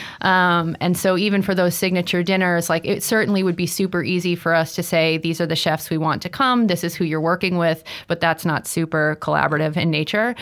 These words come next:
So it really is, like, trying to ask local people who they're excited about working with. And sometimes it's someone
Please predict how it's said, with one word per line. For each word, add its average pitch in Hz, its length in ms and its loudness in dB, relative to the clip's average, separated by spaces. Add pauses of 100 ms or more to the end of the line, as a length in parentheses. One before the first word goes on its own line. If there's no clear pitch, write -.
(220)
So 180 360 2
it 170 120 2
really 180 400 2
is, 165 340 2
like, - 240 -2 (160)
trying 180 460 2
to - 200 0
ask 165 480 2 (300)
local 185 280 2
people 175 520 2
who 208 220 0
they're 185 180 4
excited 185 540 0
about 196 300 2
working 202 360 0
with. 190 220 0
And 170 160 0
sometimes 185 560 0
it's - 140 -4
someone 170 420 0